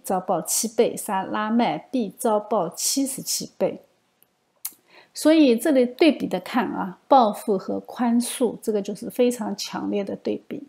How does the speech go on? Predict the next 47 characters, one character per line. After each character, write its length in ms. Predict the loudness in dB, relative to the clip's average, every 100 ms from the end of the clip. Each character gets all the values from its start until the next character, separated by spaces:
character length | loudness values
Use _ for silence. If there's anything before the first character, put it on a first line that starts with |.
| _ _ -20 _ 2
耶 160 | 4
稣 220 | 4 4 6
的 100 | 6
这 140 | 6
个 100 | 4
原 240 | 2 0
则 160 | 0 -2
呢， 220 | -2 -6 -6
是 240 | -6 -6
对 260 | -2 -2 -2 0
罪 260 | 2 4
人 220 | 2 -2
心 260 | -2 -4 -4
态 320 | -4 -6 -6 -6
彻 320 | -4 4 4
底 220 | 4 -4
的 100 | -8
翻 380 | -6 -2 -2 -2
转。 260 | -4 -6 -6 _ -20 _ -8
我 100 | -2
们 160 | 0 2
罪 180 | 4
人 200 | 4 2 -2
只 200 | -2 -2
想 280 | -2 -4
到 120 | -4 -4
报 280 | 2 2
复 240 | 2 -8 -12
啊， 240 | -12 -12
只 140 | -6 -4
想 200 | -2 -2
到 160 | -2
解 300 | -4 -4 -4
恨。 460 | -6 -4 -2 -2 -4 _ -20 -20 _ -6
但 120 | -4
是 160 | -4 -4
呢， 240 | -6 -6 -2
耶 140 | -2
稣 180 | -2 -8
说 300 | -6 -8 -6 -6
，“你 140 | -6
要 240 | -4 -6 -8
无 300 | -6 -4 -4
限 380 | -2 0 0 -2
的 220 | -8 -12 -18
宽 260 | -14 -10 -10
恕 300 | -10 -12